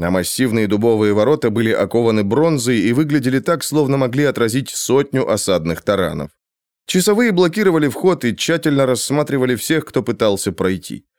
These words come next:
Некоторых сразу же узнавали и позволяли пройти, не задерживая. Остальных останавливали и опрашивали,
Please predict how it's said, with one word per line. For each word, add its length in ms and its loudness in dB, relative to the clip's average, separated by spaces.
Некоторых 520 -2
сразу 340 0
же 100 -2
узнавали 520 0
и 40 2
позволяли 540 0
пройти, 420 0
не 120 2
задерживая. 680 -2
Остальных 500 0
останавливали 640 2
и 140 2
опрашивали, 720 -2